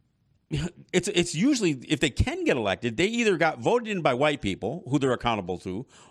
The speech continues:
or they're in a, in a place where, where as, as a native community, they are so marginalized by the white communities around them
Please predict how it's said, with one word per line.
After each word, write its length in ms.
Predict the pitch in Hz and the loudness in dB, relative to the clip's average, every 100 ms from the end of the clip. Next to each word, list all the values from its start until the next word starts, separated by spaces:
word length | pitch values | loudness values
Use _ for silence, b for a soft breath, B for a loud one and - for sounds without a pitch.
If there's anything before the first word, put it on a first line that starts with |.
| - | 0
or 400 | 208 247 226 196 B B | 2 4 2 -2 B B
they're 220 | 160 190 | 2 2
in 80 | 180 | 2
a, 60 | |
in 160 | 170 170 | 2 0
a 40 | |
place 340 | 165 185 180 - b b | 0 0 0 -2 b b
where, 380 | 127 175 170 165 - 131 - - - - 156 - | 0 2 2 0 -6 -12 -12 -16 -16 -10 -8 -8
where 260 | 151 170 160 | 2 4 4
as, 140 | 151 - | 2 0
as 140 | 147 | 2
a 80 | 131 | 2
native 540 | 131 165 196 165 120 - _ _ _ | 4 4 4 0 -2 -14 _ _ _
community, 760 | - 139 151 254 208 120 117 135 - | 0 2 2 0 0 -2 -2 -6 -8
they 220 | 127 170 | 0 2
are 100 | 160 | 2
so 220 | - 196 | 0 0
marginalized 560 | 180 175 202 175 165 147 | 0 0 0 0 -2 2
by 140 | 156 | 2
the 80 | 156 | 2
white 200 | 147 151 | 0 -2
communities 360 | 143 151 156 131 | -2 0 2 0
around 300 | 127 233 233 | -2 -4 -4
them 140 | 135 | -4